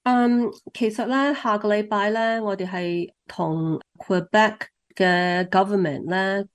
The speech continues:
又叫做F R Q S呢，就一齊舉辦一個 scientific meeting，係喺滿地可嘅，就係兩日嘅啫，呃，二十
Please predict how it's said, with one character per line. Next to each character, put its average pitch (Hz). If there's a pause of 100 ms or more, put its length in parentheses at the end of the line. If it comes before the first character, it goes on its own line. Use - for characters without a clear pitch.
又 170 (220)
叫 170
做 165
F 196
R 190
Q 190
S 185
呢， 180 (220)
就 175
一 202
齊 190
舉 175
辦 165
一 180
個 165 (280)
scientific 170
meeting， 196
係 156
喺 160 (140)
滿 165
地 151
可 143 (200)
嘅， 151 (240)
就 196
係 160
兩 147
日 175
嘅 165
啫， 185
呃， 160
二 151
十 147